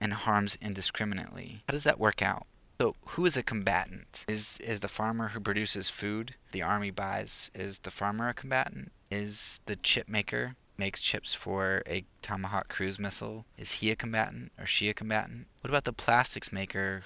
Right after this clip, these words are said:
who provides the plastics or the chip maker who makes the chip for the Tomahawk cruise missile? And you can go down the line, right? Well, the problem is, if those individuals aren't combatants, then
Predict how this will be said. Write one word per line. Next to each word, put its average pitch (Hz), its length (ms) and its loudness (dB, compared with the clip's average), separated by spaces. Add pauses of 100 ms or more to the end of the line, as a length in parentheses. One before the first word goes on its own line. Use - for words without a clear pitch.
(120)
who 95 260 -4
provides 104 500 2
the 92 100 -10
plastics - 880 -6
or 110 120 0
the 101 100 -4
chip - 260 0
maker 92 380 -6
who 92 120 -8
makes 95 240 -4
the - 100 -12
chip - 280 0 (120)
for 92 340 -6
the - 80 -8
Tomahawk 92 500 -8
cruise - 280 -12
missile? - 240 -10
And 127 100 0
you 113 60 4
can 104 100 -2
go 101 80 6
down 92 240 6
the 90 80 0
line, 90 240 -2
right? 98 280 0 (300)
Well, 127 180 6 (580)
the - 80 -20
problem 147 300 6
is, 113 360 2
if - 100 -4
those 131 260 2
individuals 107 840 0 (280)
aren't - 480 4 (240)
combatants, 90 960 0 (160)
then 113 500 0